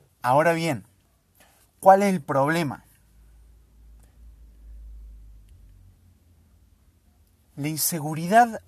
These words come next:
viene cuando no te sentís bien con la personalidad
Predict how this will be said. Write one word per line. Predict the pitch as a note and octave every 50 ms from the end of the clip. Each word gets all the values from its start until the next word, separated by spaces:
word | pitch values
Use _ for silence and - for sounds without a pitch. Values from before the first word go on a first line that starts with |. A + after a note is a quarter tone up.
| _ _ -
viene | C#3 B2 A#2 D#3+ F#3 G3+ G#3 F#3 C#3+ A#2+ A2+ A2+ C#3 - _ _ _ _ _ _ _ _ _ _ - _ _ _ _ _ _ _ _ _ _ _ _ _ _ _ _ _ _ - _ _ _ _ _ _ _ _ _ -
cuando | D#3+ E3 D#3+ D#3+ D#3 D#3+ D#3
no | D#3+ E3+ F#3+ A3+ G#3
te | - B3+ G#3+
sentís | - - D3+ C3 C3 - G3 A3+ A3 E3+ D3
bien | E3+ F#3+ G#3+ G3+ E3+ C#3+ C#3+ F3+ - _ _ _ _ _ _ _ _ _ _ _ _ _ _ _ _ _ _ _ _ _ _ _ _ _ _ _ _ _ _ _ _ _ _ _ _ _ _ -
con | D3+ D3+
la | D3+ C#3
personalidad | - D3+ C#3+ - - D#3 C#3+ C3 B2+ B2+ C3 C#3 E3 G3 G3 F3 F3 F#3